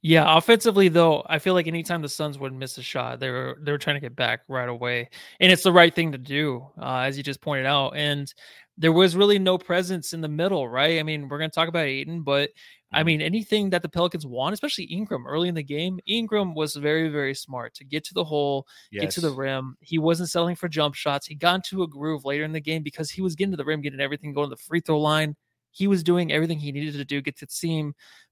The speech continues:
Speaker 1: basically have them stay with the Suns in the first, second quarter. And then we were waiting for the adjustments. Like, okay, the Pelicans made their adjustments in the first half from last game.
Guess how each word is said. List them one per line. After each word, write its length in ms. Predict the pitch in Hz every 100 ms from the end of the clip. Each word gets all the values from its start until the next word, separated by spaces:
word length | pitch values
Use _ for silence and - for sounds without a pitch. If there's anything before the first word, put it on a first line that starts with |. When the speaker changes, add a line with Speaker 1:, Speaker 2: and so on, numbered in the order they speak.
| _
Speaker 1:
basically 760 | 170 220 - 180 - 151 139 127 - _ _ _ _ _ _ - 226
have 240 | 233 247 233
them 120 | 202
stay 320 | - 190 180
with 140 | 165
the 100 | 151
Suns 300 | 143 - 151
in 60 | 139
the 80 | 135
first, 420 | - 147 - -
second 300 | 143 127 135
quarter. 500 | - 156 127 117 - _ _ _
And 120 | 147
then 120 | 151 151
we 180 | 151 226
were 160 | 220
waiting 260 | 190 180 175
for 140 | -
the 120 | 151
adjustments. 520 | 147 151 143 - 127 -
Like, 120 | 135
okay, 220 | 139 175
the 140 | 160 156
Pelicans 420 | 247 247 202 175
made 140 | 180
their 120 | 175
adjustments 480 | 175 160 165 - 165
in 60 | 160
the 60 |
first 340 | 147 - 156 -
half 260 | 147 143 -
from 260 | - 170 165
last 320 | 156 143 -
game. 440 | - 175 185 185